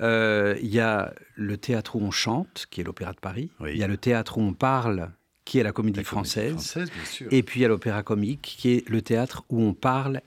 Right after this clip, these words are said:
Speaker 1: et on chante.
Speaker 2: Mais dans les créations que je viens de citer, c'est vrai que autant, par exemple, dans Carmen, il y avait des dialogues qui
Speaker 1: Oui.
Speaker 2: ensuite, après, ont été mis en musique par les, les, les assistants ou les, ou les élèves de, de Bizet.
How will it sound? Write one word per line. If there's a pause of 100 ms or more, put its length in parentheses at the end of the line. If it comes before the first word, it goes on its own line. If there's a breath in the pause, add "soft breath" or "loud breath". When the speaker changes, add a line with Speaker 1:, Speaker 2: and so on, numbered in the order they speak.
Speaker 1:
et
on
chante. (400 loud breath)
Speaker 2:
Mais (400 loud breath)
dans
les
créations
que
je
viens
de
citer, (200 loud breath)
c'est
vrai
que (100)
autant,
par
exemple,
dans
Carmen, (220 loud breath)
il
y
avait
des
dialogues (200)
qui
Speaker 1:
Oui.
Speaker 2:
ensuite,
après,
ont
été
mis
en
musique
par
les,
les,
les
assistants
ou
les, (320 loud breath)
ou
les
élèves
de,
de
Bizet.